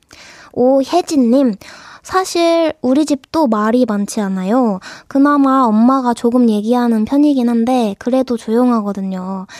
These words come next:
어, 그래도 사연자분처럼 우리 집도 화-, 화목한 것 같아요.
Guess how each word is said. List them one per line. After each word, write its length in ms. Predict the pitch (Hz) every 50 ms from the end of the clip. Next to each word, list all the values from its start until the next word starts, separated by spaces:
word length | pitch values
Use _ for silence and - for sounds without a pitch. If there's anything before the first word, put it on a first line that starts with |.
| - - - - - - - _
어, 360 | - 208 208 208 214 208 214 214
그래도 440 | - - 240 247 247 240 285 277 240
사연자분처럼 1120 | 233 - 302 320 339 359 359 359 349 330 285 269 262 254 254 - 247 240 247 285 285 247 220
우리 200 | - 233 254 269
집도 480 | 262 285 269 - - 247 240 240 240 247
화-, 240 | 254 - 339 349 370 370 381 381 -
화목한 440 | - - 415 453 453 - - 427 440
것 100 | - 415
같아요. 600 | - 202 - - - 202 202 220 247 247 220